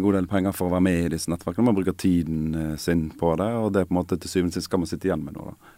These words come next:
Eh, det er jeg enig med. Men jeg, jeg har veldig troen på det der med å bli kjent med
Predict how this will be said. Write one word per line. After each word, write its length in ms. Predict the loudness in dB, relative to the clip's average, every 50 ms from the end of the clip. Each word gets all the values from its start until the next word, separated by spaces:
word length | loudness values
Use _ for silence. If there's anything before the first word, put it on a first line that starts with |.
| _ -6 -4
Eh, 80 | -2 2
det 80 | 2 2
er 60 | 2
jeg 140 | 2 2 2
enig 100 | 2 2
med. 160 | 2 2 4 4
Men 140 | 6 6 4
jeg, 80 | 4 4 4
jeg 80 | 4 4
har 140 | 4 4 4 4
veldig 240 | 4 6 6 4 4 4
troen 180 | 4 2 2 2
på 80 | 4 4 4
det 60 | 4
der 100 | 4 4
med 140 | 4 2 2 0
å 60 | -2
bli 100 | -2 0
kjent 320 | 0 0 0 -2 -4 -10 -8 -6
med 400 | -6 -6 -6 -8 -12 -14 -14